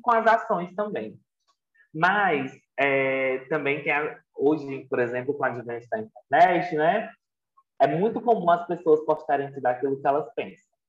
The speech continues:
né? A pessoa, sei lá, posta um vídeo, posta qualquer coisa,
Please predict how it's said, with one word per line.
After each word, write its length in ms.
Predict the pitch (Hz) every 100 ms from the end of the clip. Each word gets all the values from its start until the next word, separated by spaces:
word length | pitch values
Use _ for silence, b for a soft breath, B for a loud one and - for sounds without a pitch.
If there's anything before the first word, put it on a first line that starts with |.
| _ -
né? 300 | 143 165 135
A 100 | 131
pessoa, 380 | 135 - 135 127
sei 80 | 160
lá, 160 | 127
posta 360 | - 135 139 151
um 140 | 151 139
vídeo, 280 | 143 151 -
posta 240 | 131 -
qualquer 360 | - 127 139 -
coisa, 460 | 160 147 151 175